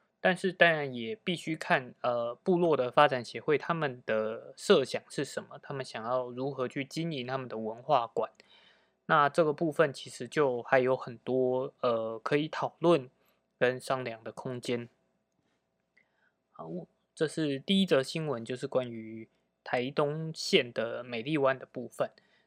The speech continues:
那未来也不会再有美丽湾这个词，因为美丽湾其实本来是它那个度假村的名称，那因为现在度假村整个，呃，就是不会新建了，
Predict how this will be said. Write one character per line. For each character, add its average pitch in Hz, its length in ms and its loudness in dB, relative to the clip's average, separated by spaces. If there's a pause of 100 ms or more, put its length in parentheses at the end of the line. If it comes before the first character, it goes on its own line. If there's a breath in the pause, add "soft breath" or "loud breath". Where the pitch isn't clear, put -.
那 143 520 4
未 175 140 10
来 127 140 6
也 120 180 0
不 127 220 -4
会 165 160 4
再 147 160 6
有 117 300 -2
美 120 120 -6
丽 139 140 0
湾 131 240 4
这 135 100 -2
个 127 120 0
词， - 340 -10
因 123 80 -8
为 127 220 -6 (160)
美 123 120 0
丽 147 120 4
湾 151 160 6
其 139 160 -4
实 131 120 -6
本 113 200 0
来 110 100 -4
是 135 160 -2
它 131 160 -2
那 127 100 -2
个 120 200 0
度 143 180 -4
假 127 220 2
村 120 320 -6
的 110 220 -4 (460 soft breath)
名 120 240 -6
称， 139 360 0 (260 soft breath)
那 139 120 0
因 139 80 -2
为 139 80 0
现 143 140 -2
在 135 80 0
度 135 160 -6
假 123 180 0
村 117 360 -6
整 107 200 -10
个， 107 420 -6
呃， 113 380 -4
就 123 100 -8
是 120 340 -8
不 - 120 -6
会 143 200 0 (120)
新 139 320 -8
建 127 280 0
了， - 140 -14